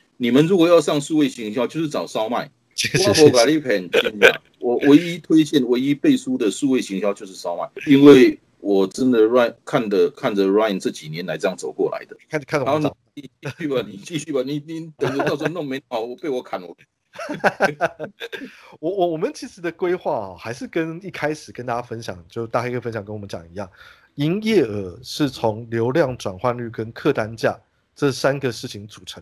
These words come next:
Speaker 2: 的，所以我们基本的课程设计还是就照着这三件事情来做教学跟强化。好，比如说流量的部分还是以数位型的广告啊，广告投放带人进来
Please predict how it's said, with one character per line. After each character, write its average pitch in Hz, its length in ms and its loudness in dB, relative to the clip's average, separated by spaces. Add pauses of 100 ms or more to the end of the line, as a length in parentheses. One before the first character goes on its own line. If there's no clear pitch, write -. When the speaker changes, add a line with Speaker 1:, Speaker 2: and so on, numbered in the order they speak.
Speaker 2:
的， - 100 -20 (480)
所 254 140 -4
以 277 40 -2 (100)
我 139 80 -2
们 131 120 -4 (140)
基 240 200 -16
本 - 180 -4
的 98 100 -14 (160)
课 - 140 -2
程 131 160 -4
设 135 180 -2
计 127 160 -8
还 107 240 -10
是 208 180 -10
就 139 320 -2 (120)
照 180 140 2
着 117 100 -4
这 113 80 -8
三 120 180 -4
件 127 100 -6
事 120 140 -14
情 92 260 -12 (340)
来 107 140 -4 (120)
做 123 340 2
教 127 240 0
学 104 160 -10
跟 113 320 -6 (200)
强 - 280 -14
化。 113 260 -2 (380)
好， 104 140 -4 (320)
比 - 60 -20
如 139 80 0
说 185 220 2 (500)
流 143 160 4
量 190 180 2
的 127 40 -4
部 131 140 -6
分 127 220 -4
还 107 120 -8
是 131 160 -10
以 101 400 -12
数 160 220 -2
位 147 180 6
型 110 220 -10
的 110 100 -6
广 92 320 -4
告 127 180 2
啊， 98 80 -10 (140)
广 101 140 -10
告 135 100 2
投 101 220 -8
放 117 200 -2
带 151 180 2
人 110 160 -10
进 127 160 -8
来 92 180 -12